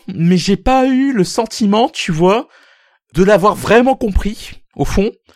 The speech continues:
Et j'ai vraiment eu le sentiment plutôt d'avoir pas mal bourriné, en fait. Alors, il y a certains trucs, euh,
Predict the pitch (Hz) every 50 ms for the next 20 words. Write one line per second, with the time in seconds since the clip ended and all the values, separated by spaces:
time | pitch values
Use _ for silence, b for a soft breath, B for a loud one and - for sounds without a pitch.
0 | b b b b b b b b - 131 123 156 160 190 220 233 247 262 277 254
1 | 233 202 - - 294 - - 208 233 247 - 208 - - 220 185 190 156 180 170
2 | - _ _ - 226 214 220 214 202 160 160 185 185 175 190 180 175 165 143 139
3 | - 135 117 - - - - 143 151 160 170 185 185 - - 233 233 - 220 202
4 | - 226 226 233 - - 175 160 156 151 151 143